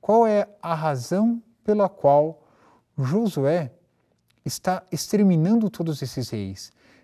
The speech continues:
Não poderia fazer como fez com Gabaon, de simplesmente, eh, torná-lo escravo ou pagar um imposto, existe uma razão teológica que está por detrás de toda essa destruição.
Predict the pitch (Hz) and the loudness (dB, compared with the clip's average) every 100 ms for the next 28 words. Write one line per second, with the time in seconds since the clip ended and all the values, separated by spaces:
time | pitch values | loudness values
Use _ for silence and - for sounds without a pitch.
0 | - 196 208 180 185 220 - 160 175 170 | 2 2 4 4 4 4 2 2 2 2
1 | 165 156 - 147 - 147 143 - 147 139 | -2 -2 -4 -6 -4 -4 -6 -8 0 0
2 | 123 117 135 135 - _ _ _ _ 135 | 2 0 -2 -8 -14 _ _ _ _ -4
3 | 127 - 220 208 175 131 147 151 131 - | -4 0 2 4 0 0 0 -2 -4 -8
4 | 101 _ _ _ _ _ 131 135 139 131 | -14 _ _ _ _ _ -8 -6 -2 -2
5 | 117 - _ _ _ _ _ _ - 175 | -2 -6 _ _ _ _ _ _ -2 0
6 | 156 165 165 165 180 - - 151 160 151 | 2 2 2 0 -6 -4 0 2 2 2
7 | 110 104 - _ 175 175 196 - - _ | -2 -14 -18 _ 4 4 4 -4 -20 _
8 | _ 170 151 160 151 143 127 160 170 - | _ 0 4 2 2 -2 -2 0 0 -2
9 | - 104 _ _ _ _ _ 208 160 220 | -10 -14 _ _ _ _ _ 2 2 2
10 | - 220 180 180 202 196 202 175 143 160 | 0 0 0 -2 0 0 0 0 2 2
11 | 180 139 127 107 104 _ _ - 160 - | 2 -2 -6 -10 -12 _ _ -6 -4 -2
12 | 190 - 180 165 - 196 202 170 156 151 | -4 -2 -2 -2 -4 -4 -4 -4 -6 -8
13 | 135 139 123 113 - 113 107 113 98 | -8 -8 -10 -10 -10 -10 -10 -10 -12